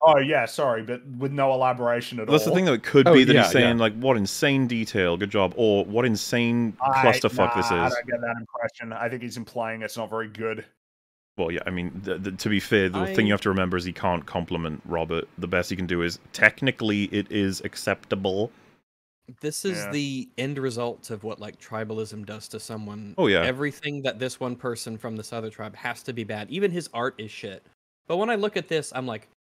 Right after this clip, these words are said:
Speaker 4: dude, that's super awesome, and it's cool. Like, just the, just look at the, look,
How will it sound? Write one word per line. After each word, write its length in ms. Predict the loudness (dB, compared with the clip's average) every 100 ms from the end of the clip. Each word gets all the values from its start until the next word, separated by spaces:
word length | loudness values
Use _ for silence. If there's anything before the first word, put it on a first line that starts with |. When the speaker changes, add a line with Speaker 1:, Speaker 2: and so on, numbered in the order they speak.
| _
Speaker 4:
dude, 260 | -4 -2 -2
that's 220 | -2 -4
super 420 | -8 -10 -10 -10
awesome, 420 | -12 -14 -14 -16 -14
and 120 | -12
it's 120 | -12
cool. 500 | -14 -10 -8 -8 -12 -10
Like, 280 | -10 -10 -8
just 260 | -8 -6
the, 220 | -4 -4 -6 -16 -6
just 260 | -6 -4
look 180 | -8 -6
at 120 | -6
the, 80 | -6
look, 500 | -8 -10 -8 -6 -6